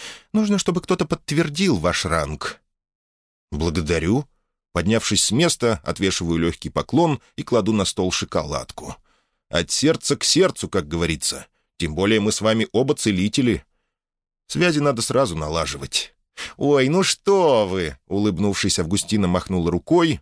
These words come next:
шоколадка куда-то испарилась. «Сладкая для фигуры, она у вас идеальна». Говорю тем тоном, какой обычно мужчины используют, застегивая последнюю пуговицу на чьей-то блузке. «Будь я чуть постарше».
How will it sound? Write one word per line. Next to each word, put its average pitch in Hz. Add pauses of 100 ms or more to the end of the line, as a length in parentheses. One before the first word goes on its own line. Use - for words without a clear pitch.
шоколадка 101
куда-то 90
испарилась. 71 (480)
«Сладкая 185
для 180
фигуры, 190 (140)
она 92
у 95
вас 98
идеальна». 95 (540)
Говорю 135
тем 139
тоном, 139
какой 113
обычно 104
мужчины 95
используют, 90
застегивая 82
последнюю 82
пуговицу 82
на 80
чьей-то 80
блузке. 71 (600)
«Будь 90
я 120
чуть 123
постарше». 123